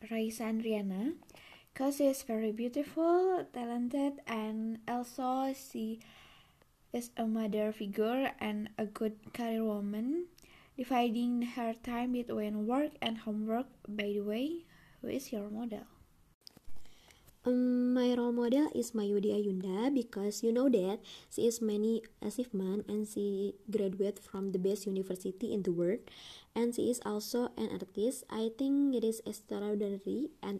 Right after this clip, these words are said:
Speaker 2: inspire me to always be passionate about learning and achieving my goals.
Speaker 1: Yeah, I agree about that.
Speaker 2: Last but not least, can you give a message, uh,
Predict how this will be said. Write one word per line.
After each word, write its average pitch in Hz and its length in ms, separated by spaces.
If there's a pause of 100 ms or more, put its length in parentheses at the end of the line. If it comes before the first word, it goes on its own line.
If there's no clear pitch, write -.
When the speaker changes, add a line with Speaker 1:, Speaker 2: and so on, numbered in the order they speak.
Speaker 2:
inspire 202 560 (640)
me 254 320
to 285 240
always 226 400
be 214 240
passionate 220 560
about 185 400
learning 226 400
and 196 240
achieving 208 560
my 185 160
goals. - 480 (960)
Speaker 1:
Yeah, 294 400
I 269 240
agree 254 320
about 247 320
that. 220 200 (440)
Speaker 2:
Last 214 280
but 208 200
not 190 240
least, 240 360 (1000)
can 247 200
you 349 260
give 262 220
a 226 80
message, 214 680
uh, 214 200